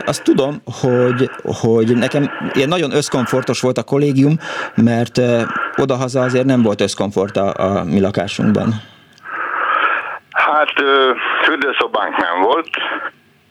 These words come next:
Speaker 2: csak, ö, tizenhárom évvel később volt a házunk, hogy siker-, sikerült nagy nehezen fürdőszobát építeni a, a házunkba,
Speaker 1: Mhm.
Speaker 2: ahonnan én be-, beköltöztem a kollégiumba,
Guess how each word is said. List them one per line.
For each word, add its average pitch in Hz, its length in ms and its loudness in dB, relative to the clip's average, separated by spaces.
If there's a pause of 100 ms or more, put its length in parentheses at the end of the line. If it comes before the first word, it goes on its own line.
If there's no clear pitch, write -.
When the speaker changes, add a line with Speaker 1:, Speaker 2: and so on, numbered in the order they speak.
(560)
Speaker 2:
csak, 113 400 0 (100)
ö, 98 280 2
tizenhárom 117 560 0
évvel 101 220 2
később 98 440 0
volt 98 340 2
a 90 240 2
házunk, 92 500 0 (140)
hogy 98 280 0 (200)
siker-, 95 280 -2
sikerült 90 500 -2
nagy 90 160 0
nehezen 87 420 0
fürdőszobát 80 720 -2
építeni 80 600 -2
a, 85 120 -4 (460)
a 80 80 -4
házunkba, 85 680 0 (100)
Speaker 1:
Mhm. 127 140 4
Speaker 2:
ahonnan 143 380 0
én 76 160 -2
be-, 82 220 -6 (100)
beköltöztem 80 680 -2
a - 40 -4
kollégiumba, 69 760 -2